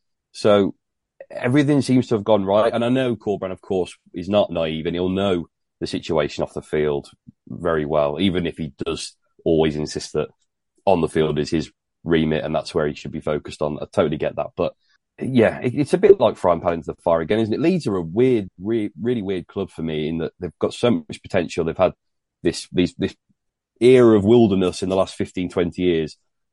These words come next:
Now they're back in the big time. Um, but they just, they've made some very odd decisions, some very weird signings.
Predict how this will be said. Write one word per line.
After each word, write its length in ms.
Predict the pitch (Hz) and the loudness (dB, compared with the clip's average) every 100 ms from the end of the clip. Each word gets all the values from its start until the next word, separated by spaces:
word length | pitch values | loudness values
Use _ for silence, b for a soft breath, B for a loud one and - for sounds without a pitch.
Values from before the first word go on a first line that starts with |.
| _ | _
Now 180 | 95 117 | 2 4
they're 200 | 120 101 - - | 4 2 -2 -4
back 220 | 104 - | -4 -2
in 60 | 101 | -2
the 60 | |
big 200 | 85 87 | 0 -2
time. 440 | - 87 78 78 85 - | -2 -2 -2 -4 -12 -4
Um, 360 | 98 95 82 - _ | -2 0 -4 -10 _
but 120 | - - | -20 -16
they 80 | |
just, 460 | 110 147 - - _ _ - | -4 -4 -4 -10 _ _ -8
they've 160 | 120 | -4
made 180 | 131 147 | -2 -2
some 140 | - | -2
very 200 | 131 131 | 2 4
odd 100 | 120 104 | 4 2
decisions, 420 | 101 117 107 101 | -2 -4 -4 -6
some 100 | 101 | -2
very 260 | 113 117 | 0 2
weird 320 | 101 101 98 95 | 0 -2 -2 -4
signings. 500 | - 98 95 95 | -6 -4 -2 -6